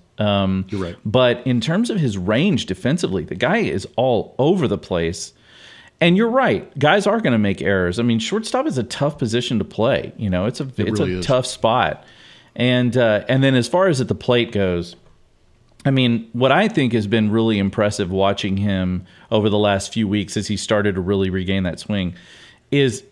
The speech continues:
Speaker 1: he's obviously seeing the ball well, which is, you know, what happens when you, but, like, last night's swing, it wasn't exactly, like, a perfect pitch.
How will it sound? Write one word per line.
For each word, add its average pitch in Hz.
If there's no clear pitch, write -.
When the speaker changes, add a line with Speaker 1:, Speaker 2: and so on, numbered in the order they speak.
Speaker 1:
he's 143
obviously 156
seeing 110
the 107
ball 95
well, 92
which 98
is, 95
you 101
know, 92
what 95
happens 104
when 98
you, 95
but, 120
like, 127
last 160
night's 151
swing, 131
it 156
wasn't 311
exactly, 131
like, 113
a 90
perfect 135
pitch. -